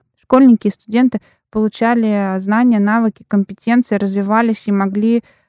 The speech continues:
соответственно, управляться с технологиями. Вот есть ли какой-то там топ-три того, чему бы вы сейчас, а, незамедлительно стали учить тех, кто учит,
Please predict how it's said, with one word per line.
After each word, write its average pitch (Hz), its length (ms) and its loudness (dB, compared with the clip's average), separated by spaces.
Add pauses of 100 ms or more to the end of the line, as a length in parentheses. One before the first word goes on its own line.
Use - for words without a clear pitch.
соответственно, 202 840 -2
управляться 202 520 -4
с - 80 -14
технологиями. 208 840 -2 (240)
Вот 208 120 -2
есть 262 280 0
ли 285 80 2
какой-то 220 460 0
там 190 340 -2 (320)
топ-три 233 520 2
того, 233 520 2
чему 233 300 2
бы 208 220 0
вы 302 340 0 (180)
сейчас, - 800 -4
а, 196 420 -2
незамедлительно 208 840 0
стали 208 440 -2 (120)
учить - 500 -6
тех, 269 180 2
кто 196 300 -2
учит, 175 260 -6